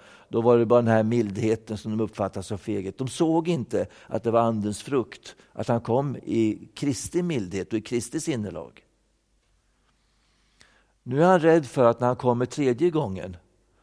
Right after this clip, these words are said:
att han inte ska kunna komma med den mildheten, utan han måste komma med strängheten. Eh, i Kristus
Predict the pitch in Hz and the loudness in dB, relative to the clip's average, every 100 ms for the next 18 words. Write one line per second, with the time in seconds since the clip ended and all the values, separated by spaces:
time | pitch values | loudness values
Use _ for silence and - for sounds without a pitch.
0 | _ _ _ _ _ _ 117 - 143 165 | _ _ _ _ _ _ -6 -2 -2 0
1 | 143 120 - 170 196 - 160 143 135 104 | -2 -4 -8 -6 -6 -4 -4 -4 -2 -2
2 | 104 101 98 104 98 104 104 120 151 - | -2 -2 -2 -2 -2 -2 -4 -4 -6 -6
3 | 95 90 - _ _ 117 117 113 110 104 | -14 -14 -20 _ _ -12 -4 -2 -2 -6
4 | - 113 104 101 - 123 113 110 151 - | -4 -4 -2 -4 -6 -8 -6 -6 -8 -12
5 | - 113 _ _ _ _ _ _ _ _ | -20 -20 _ _ _ _ _ _ _ _
6 | _ _ _ _ _ _ _ _ _ _ | _ _ _ _ _ _ _ _ _ _
7 | _ 98 98 101 - _ _ _ - 151 | _ -8 -6 -6 -10 _ _ _ -2 0
8 | 190 - 160 135 - - 143 127 - | 0 -2 0 0 -2 -2 2 2 0